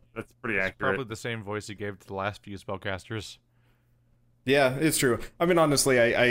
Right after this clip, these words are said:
Speaker 3: I, I need to, like, sit down and get sound bites or just take voice notes. It's, like, kind of gruff, whatever voice. Okay, um, on the last episode of Dungeons and Dragons, Grave of Man, I was, uh,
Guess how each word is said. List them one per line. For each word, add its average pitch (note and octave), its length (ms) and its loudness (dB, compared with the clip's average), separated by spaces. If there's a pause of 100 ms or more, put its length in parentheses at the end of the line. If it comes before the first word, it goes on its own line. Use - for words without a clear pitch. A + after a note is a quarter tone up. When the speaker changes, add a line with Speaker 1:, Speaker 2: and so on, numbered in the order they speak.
(180)
Speaker 3:
I, B2+ 60 4
I - 40 4
need B2 160 2
to, A2+ 80 0
like, A2+ 220 4
sit - 160 0
down A2 140 4
and G#2+ 60 0
get G#2 140 2
sound A2+ 300 2
bites G#2 240 2
or G#2+ 40 2
just F#2+ 200 -2
take A2 180 2
voice G2+ 340 0
notes. F#2+ 240 -2
It's, G2+ 160 -4
like, G#2 200 0
kind G#2 160 0
of F2 120 -4
gruff, F#2 380 0
whatever F2+ 380 0
voice. E2+ 400 -2 (500)
Okay, G2+ 420 0 (120)
um, G#2 400 0 (680)
on F#2+ 160 -2
the F#2+ 60 0
last G2+ 340 2
episode F2+ 480 0
of D2 300 -8 (280)
Dungeons G2+ 400 0
and E2 80 -2
Dragons, E2+ 440 0
Grave G#2+ 320 0
of G2+ 120 -4
Man, E2 400 -2 (520)
I E2 240 -4
was, D#2+ 400 -2
uh, D#2 320 -4